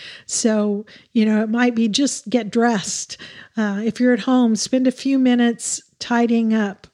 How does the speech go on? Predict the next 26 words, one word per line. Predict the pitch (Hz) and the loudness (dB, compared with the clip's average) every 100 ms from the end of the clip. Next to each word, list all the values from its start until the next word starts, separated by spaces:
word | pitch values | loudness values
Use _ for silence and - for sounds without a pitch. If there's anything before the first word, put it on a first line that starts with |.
| - | -8
um, | 214 196 196 214 - | -4 -4 -4 -10 -4
you | 214 | 0
know, | 196 | 0
make | 202 240 240 277 | 2 2 0 -2
your | 220 | 2
bed, | 233 214 196 190 | 2 0 -4 -8
clean | - 233 233 | -6 0 2
out | 233 226 | 2 0
the | 233 | -6
sink, | - 240 226 214 - | -4 -2 -2 -4 -6
put | 220 | -4
the | 220 | -2
dishes | 190 208 - 202 | -2 -2 -2 -2
away, | 208 208 208 202 | -2 0 0 -2
that | 196 - | -4 -4
sort | 220 202 | -4 -4
of | 196 | -4
thing. | 214 202 196 - - - - - 208 | -2 -2 -2 -6 -18 -18 -20 -10 -2
Um, | 196 196 196 226 _ | -2 -2 -6 -10 _
or | 233 220 220 | 0 2 2
if | 269 247 226 - | 0 -2 0 0
you're | 226 220 | 2 0
at | |
work | 214 262 262 220 - | 2 2 2 0 -2
and | 226 208 | -2 2
your, | 208 208 214 | 2 0 -4